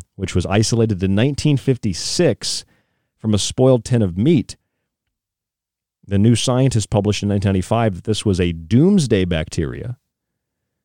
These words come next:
that can survive several thousand times the dose of radiation that would kill humans. The article from the New Scientist says, "If exposed to between ten and fifteen kilorays of radiation over several hours, each copy sustains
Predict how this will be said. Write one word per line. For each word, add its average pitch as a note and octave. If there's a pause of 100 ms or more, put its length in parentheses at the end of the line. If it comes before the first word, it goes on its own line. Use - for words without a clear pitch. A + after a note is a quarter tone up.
(800)
that A2
can A2+
survive G#2+
several C#3+
thousand C3
times G#2+
the G2
dose G2+
of F#2
radiation F#2
that E2
would E2+
kill E2+
humans. C#3 (580)
The F2
article G#2+
from G2
the F2+
New F#2
Scientist A2
says, G#2 (200)
"If F#2
exposed B2
to A2
between G2+
ten C#3+
and A2
fifteen G#2+
kilorays A2
of F#2+
radiation G2+
over F#2
several F#2+
hours, G#2
each A2+
copy A#2+
sustains G2+